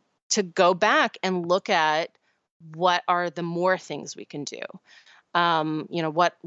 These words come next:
what, what else is there? What is the, what's the thing that we've left on the table that we can now address? And so that is the other piece for me is, um, you know, really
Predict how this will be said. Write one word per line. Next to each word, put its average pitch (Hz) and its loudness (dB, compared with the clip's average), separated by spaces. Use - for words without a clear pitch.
what, 175 0
what 185 0
else 190 2
is 175 -4
there? 147 -4
What 175 -2
is 185 -2
the, 190 0
what's 180 0
the 202 0
thing 185 2
that 170 0
we've 160 -6
left 160 0
on 156 0
the 156 -2
table 156 0
that 147 2
we 151 -2
can 156 -2
now 143 0
address? - 0
And 170 2
so 160 2
that 196 4
is 196 0
the 170 -2
other 160 -2
piece - -4
for 208 2
me 202 2
is, 165 0
um, 160 0
you 185 0
know, 160 2
really 190 0